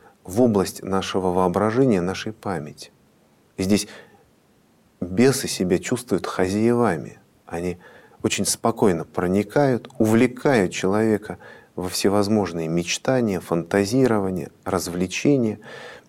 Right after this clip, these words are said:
и очень крепко владеют нашим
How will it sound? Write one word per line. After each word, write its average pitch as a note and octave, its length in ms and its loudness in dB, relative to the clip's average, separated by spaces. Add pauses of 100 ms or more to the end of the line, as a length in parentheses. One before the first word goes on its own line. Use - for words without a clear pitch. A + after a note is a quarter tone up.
(140)
и D#3 220 2 (180)
очень - 360 0
крепко B2 640 2 (140)
владеют F#2 840 2 (300)
нашим F#2 480 -4